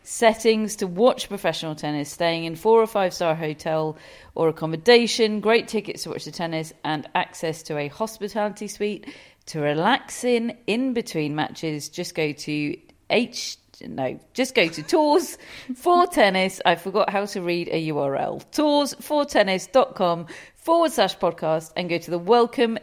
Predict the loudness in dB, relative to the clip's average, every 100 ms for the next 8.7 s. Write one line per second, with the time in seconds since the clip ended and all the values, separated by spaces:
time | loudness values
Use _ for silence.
0 | -8 -8 -8 -6 2 6 6 6 6 6
1 | 4 -4 -16 -16 -8 4 4 4 -2 2
2 | 4 4 -2 -8 -8 2 4 6 4 4
3 | 2 2 -6 -10 -18 -20 -20 -4 2 2
4 | 0 -6 2 4 4 2 -2 -4 -4 -8
5 | -8 -2 -2 -4 -16 -14 -10 -8 -6 -6
6 | -6 -4 -6 -4 -6 -6 -8 -8 -6 -4
7 | -4 -4 -6 -6 -6 -6 -10 -12 -12 -8
8 | -8 -6 -8 -6 -8 -8